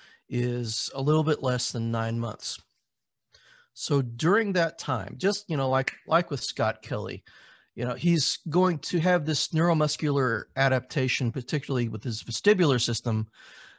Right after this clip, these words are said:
that is going to orient his body and his senses and everything so that he can navigate successfully in zero G. The brain is capable of ad-,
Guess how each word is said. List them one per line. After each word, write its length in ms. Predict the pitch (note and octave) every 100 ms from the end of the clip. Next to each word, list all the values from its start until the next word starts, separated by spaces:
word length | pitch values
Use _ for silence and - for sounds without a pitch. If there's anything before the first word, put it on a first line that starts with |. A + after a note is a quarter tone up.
| -
that 120 | D3
is 140 | C3+ A#2+
going 220 | D3+ C#3
to 260 | - C#3 -
orient 360 | D#3 E3+ E3 D#3
his 160 | D3
body 680 | B2 C3 C3 B2+ B2 B2 A#2
and 120 | A2
his 160 | A#2 A2
senses 520 | - D3+ - C3+ B2
and 80 | B2
everything 400 | B2 A#2 A#2+ A2
so 200 | - A2
that 120 | G#2
he 120 | C#3+
can 280 | B2 B2+ A#2+
navigate 420 | C3 C3+ B2+ B2
successfully 640 | - C#3 D#3+ C#3 D3+ D3
in 160 | C3 B2
zero 280 | A#2+ C3 C3
G. 280 | B2 E3 G#2+
The 80 |
brain 260 | A2+ D3 F3+
is 160 | E3 - - - -
capable 540 | - G#3 F3+ D3+ D#3
of 100 | C3+
ad-, 140 | C3